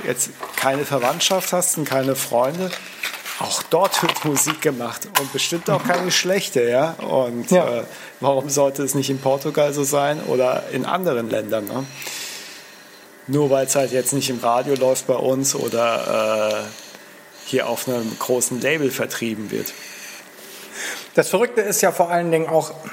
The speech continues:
Speaker 2: in Bereichen oder, oder Regionen oder Ländern, in denen es dafür auch gar keine Infrastruktur gibt.
Speaker 1: Ja.
Speaker 2: In denen es keine Förderungen gibt, in denen es keine
Speaker 1: Mhm.
Speaker 2: Proberäume gibt, in denen Leute keine Kohle haben, nur um sich irgendwie ein Instrument zu kaufen.
Speaker 1: Mhm.
Speaker 2: Und in denen aber total die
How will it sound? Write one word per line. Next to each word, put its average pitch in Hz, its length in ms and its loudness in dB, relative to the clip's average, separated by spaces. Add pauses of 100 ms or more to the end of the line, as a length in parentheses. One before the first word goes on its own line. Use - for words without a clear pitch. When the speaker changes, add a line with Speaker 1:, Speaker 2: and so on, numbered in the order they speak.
(320)
Speaker 2:
in 151 140 4
Bereichen 160 440 4
oder, 143 160 4 (140)
oder 139 160 4
Regionen 156 320 4
oder 143 120 6
Ländern, 185 460 4 (680)
in 135 120 6
denen 147 120 4
es 147 60 -2
dafür 165 260 4
auch 139 40 0
gar 120 120 2
keine 143 180 2
Infrastruktur 180 680 2
gibt. 113 280 -4 (280)
Speaker 1:
Ja. 135 320 2 (460)
Speaker 2:
In 147 100 4
denen 156 160 6
es 160 100 -6
keine 143 220 0
Förderungen 175 520 2
gibt, 233 280 2
in 147 140 2
denen 151 160 6
es 143 100 -2
keine 135 180 2
Speaker 1:
Mhm. 135 120 2
Speaker 2:
Proberäume 175 460 4
gibt, 208 240 2
in 165 100 2
denen 151 140 4
Leute 156 200 4
keine 147 240 2
Kohle 156 300 2
haben, 143 260 2
nur 156 80 6
um 151 120 0
sich 143 180 2
irgendwie 147 240 4
ein 131 60 2
Instrument 139 460 2
zu 175 100 -2
kaufen. 127 440 0 (180)
Speaker 1:
Mhm. 135 180 2 (460)
Speaker 2:
Und 170 240 6
in 160 100 0
denen 160 200 4
aber 151 220 4
total 143 360 0
die 147 360 4